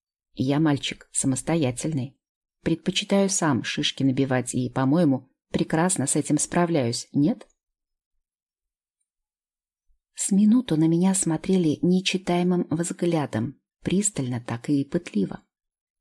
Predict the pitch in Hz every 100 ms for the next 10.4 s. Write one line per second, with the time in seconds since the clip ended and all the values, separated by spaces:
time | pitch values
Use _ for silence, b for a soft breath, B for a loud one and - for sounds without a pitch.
0 | _ 202 214 233 - 302 196 156 147 175
1 | - 160 165 196 135 143 139 175 127 -
2 | 131 185 - 131 - 165 156 139 - 196
3 | 190 190 190 170 196 - 131 127 147 160
4 | 170 175 175 214 214 214 - - _ _
5 | _ _ - - 175 - 208 190 185 -
6 | - 269 285 214 185 - 208 214 - _
7 | _ - 208 - 262 180 - 226 254 -
8 | 165 156 160 - - 190 185 180 202 -
9 | 151 - 156 185 190 - 156 165 170 175
10 | - 226 190